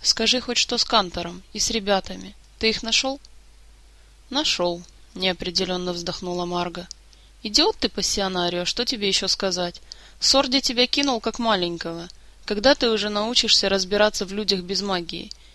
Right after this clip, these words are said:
Я заподозрил неладное ещё когда ты просил заменить Рика, но не мог понять, в чём же был подвох. Только сегодня понял, когда Рика мне сказал, что он не мистралиец. Я этого не знал.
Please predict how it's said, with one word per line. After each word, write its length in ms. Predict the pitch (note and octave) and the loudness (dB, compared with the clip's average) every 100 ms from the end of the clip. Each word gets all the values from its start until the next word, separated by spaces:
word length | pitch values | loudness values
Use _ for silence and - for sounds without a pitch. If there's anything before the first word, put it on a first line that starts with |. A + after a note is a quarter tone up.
| - - - | -20 -20 0
Я 160 | G3 | 4
заподозрил 600 | G3 A3 A3+ A#3 A#3 A3+ G#3+ | 4 2 2 2 2 2 2
неладное 560 | G#3+ A3 B3 A#3 G3+ | 0 2 2 2 0
ещё 300 | G3 G3 A3 | 2 2 0
когда 280 | G#3 G3 G#3+ | 0 0 0
ты 140 | A3 | 0
просил 380 | - G#3+ - G#3+ | 0 0 0 0
заменить 480 | G3 G#3 G#3+ A3 A3+ | -2 -2 -2 -2 -2
Рика, 340 | A3 F#3 - - - - - - | -2 -2 -4 -6 -12 -20 -12 -2
но 100 | G3 | 0
не 120 | F#3+ | 2
мог 240 | G3 F#3+ | 0 0
понять, 300 | A#3 A3 G#3+ | 0 2 2
в 40 | - | 0
чём 200 | A3+ A3 | -2 -2
же 120 | A3 | -4
был 160 | G#3+ | -4
подвох. 480 | - A#3+ G#3 D#3 - - - - - - | -2 -4 -4 -8 -8 -20 -20 -20 -14 -4
Только 260 | G3 A#3 | -2 2
сегодня 500 | - A#3+ A3 F#3+ F#3 | 2 4 2 2 0
понял, 380 | E3+ G#3+ G#3 F#3 | 0 0 2 0
когда 280 | F3+ F3 F#3+ | 0 2 2
Рика 240 | G3 F#3 | 4 2
мне 180 | F3+ F3 | 0 -2
сказал, 360 | - F3+ G3+ G#3 | 0 2 4 2
что 180 | - | 0
он 140 | F#3+ G3 | -2 -2
не 80 | G3 | -2
мистралиец. 840 | F#3+ - G3 F#3+ E3+ E3+ - - - - - - | -2 0 0 2 0 -2 -6 -10 -14 -20 -18 4
Я 160 | G3 | 6
этого 220 | G#3 A3+ A3+ | 6 4 -2
не 180 | A3+ | -2
знал. 340 | G3+ F#3 E3+ | -4 -6 -6